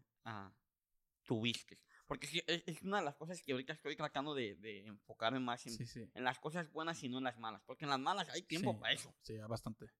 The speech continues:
Speaker 1: Pero las
Speaker 2: <laughs>
Speaker 1: cosas buenas no les dedicamos tanto tiempo.
Speaker 2: Yeah.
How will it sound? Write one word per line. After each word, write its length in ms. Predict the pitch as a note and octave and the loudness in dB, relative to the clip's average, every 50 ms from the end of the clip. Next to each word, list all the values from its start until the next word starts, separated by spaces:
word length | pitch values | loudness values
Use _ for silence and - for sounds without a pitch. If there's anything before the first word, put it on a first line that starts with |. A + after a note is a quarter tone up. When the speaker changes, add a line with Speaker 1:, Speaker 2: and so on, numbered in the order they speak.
| _ _ | _ _
Speaker 1:
Pero 200 | - C#3+ C3 C3 | 4 4 6 6
las 140 | - B2+ - | 6 4 4
Speaker 2:
<laughs> 100 | - - | 0 -2
Speaker 1:
cosas 240 | D3+ E3 F3 D3+ - | -2 -2 -4 -4 -2
buenas 320 | - E3 F3+ F#3 F3+ E3 | 0 4 6 6 6 6
no 200 | C#3+ C3 C3 C3+ | 6 4 6 6
les 160 | C#3+ C#3+ C3 | 6 4 4
dedicamos 500 | - A#2+ G#2+ G#2 - A#2 A#2 A#2 A2+ - | 2 0 -2 -2 -4 -6 -8 -8 -10 -12
tanto 240 | - G#2 A2+ - A2 | -14 -16 -16 -16 -18
tiempo. 220 | G2+ - A2 G#2+ G#2 | -14 -12 -10 -8 -8
Speaker 2:
Yeah. 180 | G2+ G#2 - | -8 -10 -12